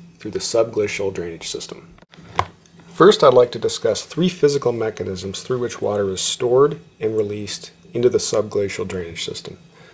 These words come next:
The first of these are subglacial tunnels. Tunnels are formed as a balance of melting due to turbulent water flow and creek closure due to ice deformation. In these subglacial conduits, the discharge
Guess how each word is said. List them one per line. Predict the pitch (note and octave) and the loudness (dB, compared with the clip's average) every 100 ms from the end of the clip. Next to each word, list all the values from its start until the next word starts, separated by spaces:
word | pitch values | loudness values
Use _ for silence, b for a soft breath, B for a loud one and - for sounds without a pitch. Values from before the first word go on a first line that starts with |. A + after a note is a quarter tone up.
| - | -14
The | - | 2
first | D#3 F3+ F3+ | 4 4 2
of | |
these | D3+ B2+ | 0 -2
are | |
subglacial | G#2 B2 G#2+ G#2+ - G2 | 2 2 4 2 2 -8
tunnels. | - G2 F2 - - B B B B | -8 -8 -10 -16 -20 B B B B
Tunnels | - E3+ E3+ | 6 8 8
are | D3 | 4
formed | - B2+ A#2+ | 4 0 2
as | G#2+ | -2
a | G2 | -4
balance | F2+ G#2+ A2 G#2+ - | -6 -2 -2 -2 -6
of | - F#2 | -6 -4
melting | A2+ B2+ C3 F#2+ G2+ - | 2 2 2 -8 -10 -10
due | B2 | -6
to | A2+ | -6
turbulent | A2 B2+ B2+ B2+ A#2 G#2+ | 0 0 2 2 0 0
water | A2 G#2 | 2 0
flow | F2+ F#2+ F2 F#2 _ - b b b | -4 -8 -8 -12 _ -20 b b b
and | A2 G2+ | -10 -2
creek | D#3 D3+ | -2 -2
closure | - G2 F2 G2+ F2+ | 0 0 0 -8 -6
due | - | 2
to | A#2 | 4
ice | A2 G#2+ | 4 0
deformation. | - - F2 - - - - - - - B B B B B | -8 -12 -14 -12 -12 -14 -14 -20 -20 -20 B B B B B
In | D3 | 6
these | F3 D#3+ | 8 8
subglacial | C3 A#2+ A#2+ A2 G#2+ | 8 10 8 4 -2
conduits, | - G2+ F#2+ F#2+ - - B B B | -2 -4 -4 -6 -6 -12 B B B
the | G#2 | -10
discharge | F#2+ D3+ D#3 - A#2 G#2+ G#2 - | 2 2 2 2 2 4 2 -2